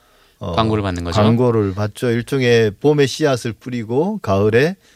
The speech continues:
Speaker 1: 추수를 하듯이.
Speaker 2: 네, 네.
Speaker 1: 저는 이런 생각이 들어요. 광고라는 게 이제 근대 이후 거의 모든 미디어의 지배적인 비즈니스 모델이 되온 건 사실이거든요.
Speaker 2: 네, 네.
Speaker 1: 그러니까 심지어 이제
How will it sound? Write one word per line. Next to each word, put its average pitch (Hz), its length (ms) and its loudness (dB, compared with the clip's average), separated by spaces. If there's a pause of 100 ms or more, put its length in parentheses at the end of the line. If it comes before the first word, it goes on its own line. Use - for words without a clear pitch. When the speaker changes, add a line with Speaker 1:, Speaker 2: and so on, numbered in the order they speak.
Speaker 1:
추수를 156 400 -6
하듯이. 92 720 -6
Speaker 2:
네, 104 300 0
네. 82 260 -10 (100)
Speaker 1:
저는 175 220 4
이런 220 200 4
생각이 175 300 2
들어요. 131 260 0
광고라는 185 1400 0
게 98 520 0
이제 87 300 -4
근대 139 500 0
이후 95 540 -4 (540)
거의 113 160 0
모든 139 480 0
미디어의 104 480 -2
지배적인 127 720 -4
비즈니스 131 440 -4
모델이 104 360 -2
되온 101 260 -2
건 135 120 -2
사실이거든요. 101 800 -4
Speaker 2:
네, 110 160 2
네. - 0 -
Speaker 1:
그러니까 85 320 -4
심지어 175 480 2
이제 113 400 2